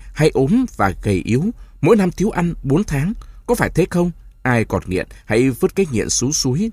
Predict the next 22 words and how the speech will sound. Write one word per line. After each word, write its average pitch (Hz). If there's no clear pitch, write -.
nậm 113
ma 120
thôi. 123
Họp 95
xong 110
xóm, 98
Thảo 104
Khay 117
tìm 87
đến 104
từng 110
nhà 92
người 90
nghiện, 87
vừa 117
tỉ 98
tê 156
khuyên 160
nhủ, 92
vừa 110
bốp 202
chát 233